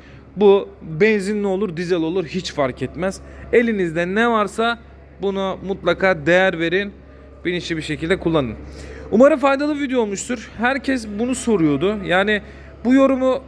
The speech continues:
belki de üç gün içerisinde yirmi yedi kişiden falan, herhalde bunun S S'ini aldığımı hatırlamıyorum ama yirmi yedi kişiden aynı şeyi, yorumu aldım. Nedense bu ara conta yakan mı çok fazla? Conta videolarım çok fazla izleniyor. Ben de dedim ki bunu mutlaka bir açıklık getirmem gerekiyor.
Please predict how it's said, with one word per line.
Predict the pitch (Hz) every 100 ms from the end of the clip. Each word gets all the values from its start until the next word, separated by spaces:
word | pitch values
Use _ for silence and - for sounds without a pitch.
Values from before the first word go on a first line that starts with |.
| - 196
belki | 214 -
de | 208
üç | 220 220
gün | 233
içerisinde | 220 - 214 - 233
yirmi | 233 170 151 202 214 233
yedi | 240 254
kişiden | - 226 226
falan, | - 214 208 170
herhalde | 160 151 143
bunun | 143 156 170
S | 165 180
S'ini | 190 185
aldığımı | 170 175 185 180
hatırlamıyorum | 160 180 190 175 214
ama | 180
yirmi | 139 180 214
yedi | 220 220
kişiden | 196 170 185 220
aynı | 208 208
şeyi, | 202 214 208 196 - - -
yorumu | 175 196 214 208
aldım. | 185 196 226 - - - -
Nedense | 147 190 240 233 226
bu | 226
ara | 233
conta | 214 214 214
yakan | 226 220 247
mı | 233
çok | 233 220
fazla? | - 196 160 147
Conta | 165 175 202
videolarım | 190 190 202 202
çok | 185 208
fazla | - 196 196
izleniyor. | 180 185 185 208 190 208 - - - - -
Ben | 180 214
de |
dedim | 208 220 233
ki | 220 220 - -
bunu | 185 208
mutlaka | 202 202 202 196 180
bir |
açıklık | 180 - - 196
getirmem | 220 208 208 202
gerekiyor. | 214 214 - 208